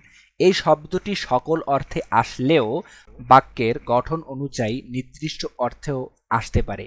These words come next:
যেমন আমি যদি বলি যে আমি সবাইকে একথা বলে দিয়েছি, এর অর্থ এটা নয়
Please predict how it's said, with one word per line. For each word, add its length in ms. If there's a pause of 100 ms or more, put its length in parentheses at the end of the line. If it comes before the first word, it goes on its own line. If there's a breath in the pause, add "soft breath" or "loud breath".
যেমন 360
আমি 240
যদি 260
বলি 360
যে 140 (100)
আমি 260 (100)
সবাইকে 600
একথা 340
বলে 260
দিয়েছি, 380 (340 soft breath)
এর 180
অর্থ 260 (140)
এটা 240
নয় 220